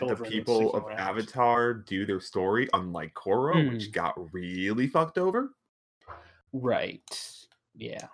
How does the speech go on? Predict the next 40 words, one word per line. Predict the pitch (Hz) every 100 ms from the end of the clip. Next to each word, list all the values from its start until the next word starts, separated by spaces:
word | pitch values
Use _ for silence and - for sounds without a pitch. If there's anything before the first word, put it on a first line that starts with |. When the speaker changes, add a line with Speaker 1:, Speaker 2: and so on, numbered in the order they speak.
| _ _ _ _ _
Speaker 2:
Yeah, | 110
I've | 107
Speaker 1:
Korra | 113
Speaker 2:
heard | 120
Speaker 1:
got, |
Speaker 2:
about | 113 98
Speaker 1:
Ko-, | 123
Speaker 2:
that | 110
as | 104
well. | - 95 98 113 - -
Speaker 1:
Korra | - 135 120
got | 98 92 92 92
really | 98 92 90 85 82
s-, | - -
fucked | 69 -
over | 78 76 76
in | 76
the | 90
long | 85 62
run, | 67 76
which | 87 - -
kinda | - 87 82
sucks | - 71
'cause | -
that | 98
was | 92 92 -
not | 107 107 104 -
as | 95 107
good | 127
as | 123
Speaker 2:
Mm-hmm. | 131 135
Speaker 1:
Avatar, | 139 139
but | - 92
just | 98 101
as | 131
good, | - 160 -
but | 117 95
still | - 107
good. | 87 98 165 _ _ _ _ _ _ _ _ _ _ _ _
Speaker 2:
Yeah. | 135 113